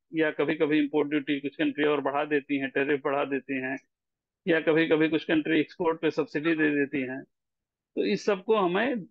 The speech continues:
watch करते रहना है, ध्यान देना है। और पूरा overall economic condition भी किस देश का कैसा है, recession है कि inflation है, तो उसका भी impact price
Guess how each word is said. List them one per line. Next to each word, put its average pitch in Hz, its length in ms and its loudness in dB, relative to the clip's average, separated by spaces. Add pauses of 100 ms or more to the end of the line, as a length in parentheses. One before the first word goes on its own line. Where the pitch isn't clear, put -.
watch 165 260 -4
करते 147 320 0
रहना 127 280 -2
है, 143 120 -2
ध्यान 127 240 -4
देना 123 300 -4
है। 123 60 0
और 143 100 2
पूरा 202 380 2
overall 185 380 2
economic 165 480 -2
condition 160 480 0
भी 170 120 -2
किस 156 200 -6
देश 147 300 0
का 170 120 0
कैसा 147 320 0
है, 139 60 0
recession 139 580 -2
है 135 140 -4
कि 143 120 -6
inflation 135 560 -2
है, 139 100 -4
तो 151 140 -2
उसका 143 240 0
भी 135 140 0
impact 131 400 -2
price 131 240 0